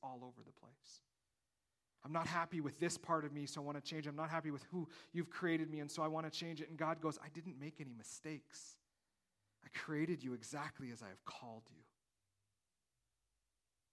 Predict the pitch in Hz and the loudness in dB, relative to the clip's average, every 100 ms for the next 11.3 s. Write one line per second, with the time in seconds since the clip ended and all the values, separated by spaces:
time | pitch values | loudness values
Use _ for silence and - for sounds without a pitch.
0 | _ _ _ _ _ _ _ _ _ _ | _ _ _ _ _ _ _ _ _ _
1 | _ _ _ _ _ _ _ _ _ - | _ _ _ _ _ _ _ _ _ -10
2 | - - 143 156 151 147 120 - 151 143 | -10 -4 2 2 2 -2 -6 -4 0 0
3 | - 120 - 139 139 - 113 127 123 117 | -2 -8 -8 -6 -6 -6 -8 -6 -6 -4
4 | 127 170 - 113 - 113 110 123 131 131 | -6 -6 -8 -10 -10 -10 -8 -6 -6 -6
5 | 117 - 104 - 107 - 110 107 - _ | -10 -14 -18 -12 -12 -12 -16 -20 -20 _
6 | _ _ _ _ _ _ _ _ _ _ | _ _ _ _ _ _ _ _ _ _
7 | _ _ - 113 113 - 123 123 113 120 | _ _ -18 -14 -10 -2 -2 -2 -4 -4
8 | 123 110 101 110 87 - 87 - 101 87 | -4 -4 -8 -10 -12 -14 -16 -10 -10 -10
9 | - - - - - _ _ _ _ _ | -14 -16 -16 -16 -18 _ _ _ _ _
10 | _ _ _ - 117 107 - 120 117 143 | _ _ _ -14 -12 -10 -10 -4 0 0
11 | 98 90 90 | -2 -10 -12